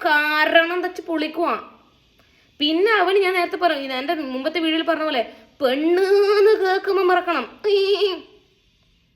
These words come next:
മനസ്സിലായില്ലേ? ഉം? ഇത് നീ ഭീഷണിപ്പെടുത്തുന്നാടാ. മര്യാദക്ക് തെളിവുകളെല്ലാം പുറത്ത് കൊണ്ടുവരുന്ന പുള്ളറെ ഭീഷണിപ്പെടുത്തുന്ന ഫീനിക്സ് പക്ഷി നിന്നോട്ടല്ല.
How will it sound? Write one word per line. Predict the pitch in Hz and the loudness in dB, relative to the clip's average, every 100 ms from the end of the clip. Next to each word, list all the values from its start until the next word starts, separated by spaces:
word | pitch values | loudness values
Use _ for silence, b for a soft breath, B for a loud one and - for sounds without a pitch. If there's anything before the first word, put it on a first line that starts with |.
| _ _ _ _ _ _ _ _ 262 | _ _ _ _ _ _ _ _ -10
മനസ്സിലായില്ലേ? | 302 320 294 247 202 202 - _ _ _ _ _ _ _ _ _ _ _ _ - | -6 0 0 0 -2 -6 -18 _ _ _ _ _ _ _ _ _ _ _ _ -16
ഉം? | 269 453 453 - _ _ _ _ _ _ | -12 -12 -14 -20 _ _ _ _ _ _
ഇത് | - 427 | -12 -6
നീ | 508 311 | -4 -2
ഭീഷണിപ്പെടുത്തുന്നാടാ. | 320 349 539 494 370 254 220 208 185 - - - _ - _ _ _ - | -2 -2 -6 -4 -2 0 0 0 -4 -10 -20 -20 _ -20 _ _ _ -10
മര്യാദക്ക് | 285 277 294 339 381 427 | -4 2 2 2 0 0
തെളിവുകളെല്ലാം | 311 320 359 370 392 | 2 4 4 2 2
പുറത്ത് | 359 330 392 | 2 0 0
കൊണ്ടുവരുന്ന | 359 339 359 359 381 | -2 0 0 -2 -4
പുള്ളറെ | 349 349 | -2 -2
ഭീഷണിപ്പെടുത്തുന്ന | 415 320 349 453 415 294 220 185 - - - - - - - - - | 0 0 0 -2 -2 -2 -4 -4 -14 -20 -20 -20 -20 -20 -20 -20 -4
ഫീനിക്സ് | 320 330 320 | 0 0 2
പക്ഷി | 330 - 247 202 - - - - _ _ _ _ - - - - 320 | 0 0 -4 -4 -12 -20 -20 -20 _ _ _ _ -20 -20 -20 -12 -6
നിന്നോട്ടല്ല. | 226 233 392 508 | -4 -2 -4 -2